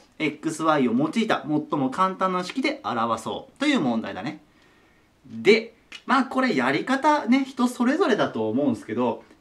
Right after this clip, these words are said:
まず、この問題集に問題が何問あるのか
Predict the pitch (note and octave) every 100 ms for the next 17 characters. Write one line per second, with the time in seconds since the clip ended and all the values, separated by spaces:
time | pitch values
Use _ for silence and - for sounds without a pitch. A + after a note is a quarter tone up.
0 | - C#3 G#4+ G#4+ C#3 C3 F2 - _ _
1 | - G3 C4+ D4 D4 D4 C#4+ B3+ D3 A2+
2 | A2 G2+ A3+ C#4 C4 B3 A3 G2+ G#2 A#2+
3 | D4+ G4+ D4+ F#3 A#2 A#2+ B2+ A2 - F#2